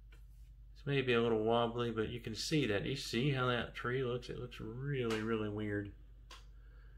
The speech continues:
That's what happens when you use too much paint thinner and the liquid clear.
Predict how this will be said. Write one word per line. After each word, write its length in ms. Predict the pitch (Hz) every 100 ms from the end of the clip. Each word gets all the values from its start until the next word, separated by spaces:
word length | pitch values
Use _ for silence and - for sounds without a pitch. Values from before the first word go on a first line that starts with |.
| - -
That's 300 | 139 151 -
what 80 | 165
happens 580 | 147 113 107 104 107 -
when 120 | 113 107
you 100 | 104
use 260 | 104 101
too 160 | - 139
much 260 | 135 -
paint 260 | - 123 -
thinner 320 | 120 113 110 -
and 200 | 113 107
the 80 |
liquid 420 | 101 107 110 110 101
clear. 380 | 113 107 107